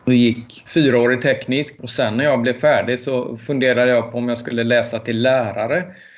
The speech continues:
Men så var det massa kompisar som läste till sån här högskoleingenjör som fanns. Eh, jag gick gymnasiet i Uddevalla och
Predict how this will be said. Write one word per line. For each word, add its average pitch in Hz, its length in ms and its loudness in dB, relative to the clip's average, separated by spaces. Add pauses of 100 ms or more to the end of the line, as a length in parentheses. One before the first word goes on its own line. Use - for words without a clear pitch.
Men 131 160 2
så 127 140 -6
var 113 140 -4
det 135 80 0
massa - 440 -4
kompisar 120 640 -4
som 120 220 -6
läste 120 340 -2
till 113 520 -2 (220)
sån 123 220 -8
här 110 160 -2
högskoleingenjör 117 1120 -2
som 143 200 -6
fanns. 120 460 -2
Eh, 117 640 -4 (640)
jag 127 100 2
gick 127 200 0
gymnasiet 117 500 -2
i 120 100 0
Uddevalla 110 680 -2
och 104 380 -6